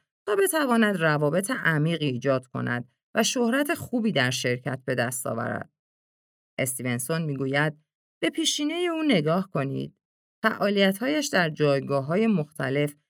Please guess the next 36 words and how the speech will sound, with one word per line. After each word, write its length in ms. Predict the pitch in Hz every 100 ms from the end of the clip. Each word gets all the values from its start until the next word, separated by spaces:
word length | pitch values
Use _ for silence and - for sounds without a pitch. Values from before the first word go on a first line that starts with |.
| _ -
مثل 260 | 359 370
فرایندی 680 | - - 147 147 147 160 190
هنرمندانه 960 | 202 165 143 127 131 127 120 123 135 156
بود 300 | 156 143 - _ _
که 80 | 269
در 200 | 277 269
طول 240 | - 339
یک 360 | 330 262 294 285
دهه 240 | 175 160
شکل 420 | 170 - 147 147 - -
گرفت. 320 | 95 110 - _ _ _ _ _ 220
کسی 240 | 226 269
که 140 | 330
چنین 360 | - 202 160 151
ویژگی‌هایی 760 | 147 143 139 127 131 131 214 285
داشته 360 | 233 226 190
باشد، 520 | 170 160 175 151 147 _ _ _ -
اعتبار 500 | 320 311 311 339 349
زیادی 460 | 214 202 226 277
نزد 360 | 190 135 123 143
هیئت 380 | 135 127 135 -
مدیره 300 | 131 135 131
به 100 | 127
دست 360 | 123 120 - 139
می‌آورد 580 | 131 123 123 120 117 _ _ -
و 80 | 180
به 140 | 220
یکی 200 | 269 330
از 200 | 320 233
گزینه‌های 720 | 185 160 165 160 151 202 277
احتمالی 680 | - 165 - 165 151 147 190
برای 360 | 196 160 175 196
جایگزینی 840 | 156 143 139 139 139 135 139 165
مدیرعامل 640 | 208 170 135 131 127 131 151
تبدیل 520 | 147 120 - 120 104
می‌شود." 500 | 95 - - 67 -